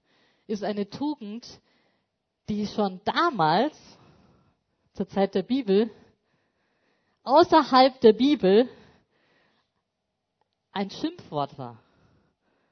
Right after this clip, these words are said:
Also wenn du jemand als demütig bezeichnet hast, war das ein Schwacher. War das jemand, der keine Macht hatte? War das jemand, ein Sklave, oder war das jemand, der sich einfach nicht wehren konnte?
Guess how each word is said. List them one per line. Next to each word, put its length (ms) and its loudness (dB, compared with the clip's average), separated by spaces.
Also 160 -4
wenn 140 2
du 60 0
jemand 360 -2
als 320 -4
demütig 640 -4
bezeichnet 560 0
hast, 260 -4
war 140 0
das 200 -4
ein 120 -14
Schwacher. 800 -4
War 220 4
das 240 0
jemand, 440 0
der 80 2
keine 280 -4
Macht 460 -4
hatte? 400 -6
War 160 4
das 220 -2
jemand, 500 -2
ein 100 -14
Sklave, 640 2
oder 240 2
war 140 2
das 180 -4
jemand, 340 -4
der 120 -2
sich 160 -8
einfach 220 -4
nicht 200 -12
wehren 320 0
konnte? 460 -4